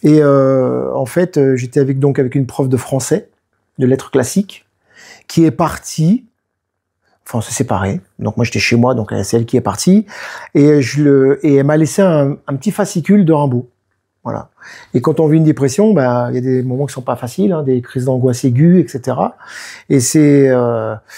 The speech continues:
et c'est lors d'une crise d'angoisse aiguë. En fait, non. Je vais revenir un petit peu sur la genèse. C'est pas comme ça que ça a démarré. Moi, j'étais avec ma chérie. Pas elle, hein, qui était partie, hein.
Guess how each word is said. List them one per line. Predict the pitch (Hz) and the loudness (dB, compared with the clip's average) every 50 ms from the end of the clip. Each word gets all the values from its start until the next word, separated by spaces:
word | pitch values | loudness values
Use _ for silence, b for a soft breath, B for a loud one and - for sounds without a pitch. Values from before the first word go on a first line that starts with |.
| B B B B B B B B _ - | B B B B B B B B _ -8
et | - 131 | -6 -4
c'est | 123 - - - 143 139 135 131 127 | -4 -4 0 2 2 4 4 2 2
lors | 131 135 143 151 165 180 185 175 160 | 0 0 2 2 4 2 2 0 0
d'une | 160 170 160 143 | 0 0 0 0
crise | - - - - 208 214 190 160 | -2 -8 -4 0 0 2 2 2
d'angoisse | 185 175 165 147 147 147 165 190 - - - - - - - _ _ - | 2 2 2 4 4 4 2 0 -2 -6 -12 -18 -20 -20 -20 _ _ -2
aiguë. | 190 170 147 135 143 165 180 - - - - | 0 0 2 2 0 0 -2 -4 -8 -6 -4
En | 202 | -2
fait, | - 254 247 247 - - | -2 -2 -2 -2 -2 -4
non. | 143 120 - _ _ _ _ | -4 -4 -6 _ _ _ _
Je | 131 | -2
vais | 170 170 | 0 2
revenir | 170 175 175 175 | 4 4 4 2
un | 165 | 0
petit | 143 - 151 | -2 -4 -8
peu | - 143 | -10 -8
sur | - - 143 | -4 -2 -2
la | 139 | 0
genèse. | 127 139 165 196 190 - B B B B B B - | 0 0 0 0 0 -2 B B B B B B -6
C'est | - 175 | -4 -2
pas | - 214 - | -2 0 0
comme | 196 180 | 0 0
ça | - 175 | -2 -2
que | - | 0
ça | - | 2
a | 151 | 2
démarré. | 156 151 131 117 117 B B B B - | 2 2 2 -2 -4 B B B B -2
Moi, | 170 185 | 0 0
j'étais | 160 175 - 202 | 0 0 0 0
avec | 180 170 170 | 0 0 0
ma | 170 143 | -2 -2
chérie. | - - 147 123 131 185 247 - - _ _ _ _ _ _ _ _ _ _ - - | -2 -2 0 0 2 2 0 0 -4 _ _ _ _ _ _ _ _ _ _ -8 -2
Pas | - 208 202 | 0 2 2
elle, | 175 151 131 | 4 2 2
hein, | 123 127 120 | 0 -2 -4
qui | - 131 | -6 -4
était | 120 - 123 120 | -4 -2 -2 -2
partie, | - 127 - - - 113 | -2 -4 -6 -6 -8 -8
hein. | 117 151 | -10 -10